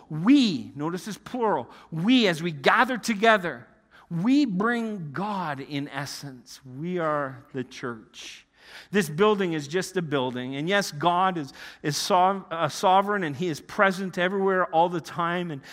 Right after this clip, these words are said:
and so in one sense, yes, God is always here. But really, the church is the gathering of the saints. We bring, in essence, the church together as we gather together.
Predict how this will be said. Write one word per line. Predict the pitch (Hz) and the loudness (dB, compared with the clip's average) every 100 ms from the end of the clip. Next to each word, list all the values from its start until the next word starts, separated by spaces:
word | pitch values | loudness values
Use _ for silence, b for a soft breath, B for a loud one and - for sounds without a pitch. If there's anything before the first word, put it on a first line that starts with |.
| B | B
and | 175 | -4
so | - | -2
in | 190 | 2
one | 190 208 | 2 2
sense, | - 185 139 | 0 -4 -2
yes, | 175 202 147 | 0 0 -2
God | 143 190 196 | 2 4 4
is | 160 | 2
always | 180 180 170 156 - | 0 2 2 0 -6
here. | - 220 185 135 135 B B B B | -6 -2 0 -2 -6 B B B B
But | 214 | 2
really, | 220 277 262 202 | 6 6 4 2
the | 175 | 0
church | - - 254 247 - | -2 -2 2 2 0
is | 180 156 | -4 -4
the | 170 | -4
gathering | 147 185 233 226 220 | 0 4 4 4 -2
of | 202 | -2
the | 180 | -2
saints. | 160 - 226 208 156 120 - | -4 -4 -2 0 -2 -8 -14
We | 151 190 254 269 269 | -6 2 4 4 4
bring, | 202 131 151 190 220 185 135 110 107 _ _ _ _ _ _ _ _ _ _ _ _ | 0 -4 0 2 4 2 -2 -8 -16 _ _ _ _ _ _ _ _ _ _ _ _
in | 165 165 | -6 -4
essence, | 156 165 - 160 131 | -2 -4 -4 -8 -8
the | 160 143 | -8 -8
church | - 175 135 - | -4 -6 -6 -12
together | - 143 156 147 135 | -12 -2 -2 -2 -4
as | 135 127 | -6 -8
we | 139 | -8
gather | 123 143 160 160 147 | -2 2 2 -2 -12
together. | - 147 135 127 | -14 -8 -8 -8